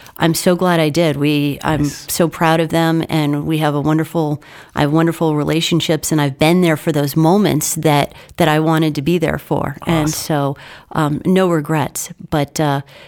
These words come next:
Speaker 1: but it was challenging because I, uh, had to figure out how to start a firm, knew that I had the skills, but not necessarily knowing how to get clients.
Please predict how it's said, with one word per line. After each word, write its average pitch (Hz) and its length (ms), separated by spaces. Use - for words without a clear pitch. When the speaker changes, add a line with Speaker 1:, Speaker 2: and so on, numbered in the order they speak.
Speaker 1:
but 190 100
it 185 80
was 214 240
challenging 175 560
because 160 340
I, 143 340
uh, - 360
had 170 240
to 160 80
figure 160 240
out 156 160
how 156 180
to 156 80
start 151 300
a - 20
firm, 170 540
knew 170 240
that 165 140
I 151 80
had 160 240
the 147 80
skills, 180 640
but 151 280
not 165 200
necessarily 160 920
knowing 156 400
how 160 220
to 156 60
get 147 200
clients. 165 680